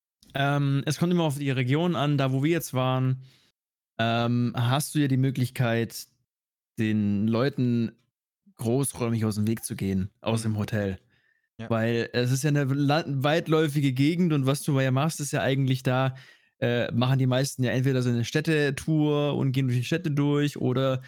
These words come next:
Speaker 1: so wie wir, wir haben halt, ähm, so, so, so einen Sporturlaub gemacht. Also wir haben wirklich, äh,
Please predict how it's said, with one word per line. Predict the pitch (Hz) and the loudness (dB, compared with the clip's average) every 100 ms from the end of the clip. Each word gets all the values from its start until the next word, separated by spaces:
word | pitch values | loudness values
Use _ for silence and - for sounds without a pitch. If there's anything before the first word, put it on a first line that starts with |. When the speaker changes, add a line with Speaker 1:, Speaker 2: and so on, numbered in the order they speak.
| - _ | -16 _
Speaker 1:
so | - | -2
wie | 135 123 | 0 0
wir, | 131 143 127 | 0 2 2
wir | 127 | 2
haben | 131 | 2
halt, | 127 123 - | 2 -2 -4
ähm, | - 113 113 117 - 60 | -4 0 0 0 -2 -2
so, | 104 | -2
so, | 107 117 | -2 0
so | 110 | 0
einen | 113 107 110 110 | 0 0 0 -2
Sporturlaub | - 147 147 151 143 120 120 | -2 -2 0 0 2 0 0
gemacht. | 113 104 107 | 0 0 0
Also | 104 110 | 0 -2
wir | 113 | 0
haben | 117 | 0
wirklich, | 127 127 120 - | 0 -2 -6 -4
äh, | - - | -2 -2